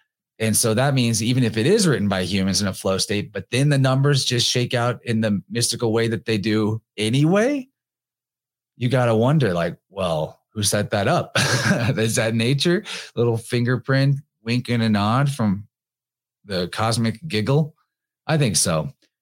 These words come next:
So here's an example from Marty's book, the first book, Pi in the English Alphabet,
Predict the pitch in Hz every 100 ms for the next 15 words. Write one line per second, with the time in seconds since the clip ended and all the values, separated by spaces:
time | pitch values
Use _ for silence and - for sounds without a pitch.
0 | _ 151 156 269 233 113 90 87 80 78
1 | - - _ _ _ _ _ _ _ _
2 | _ _ 127 123 110 107 98 85 95 90
3 | 90 - 95 - 95 87 87 - _ _
4 | _ 110 107 101 101 - - 104 95 104
5 | 95 101 87 82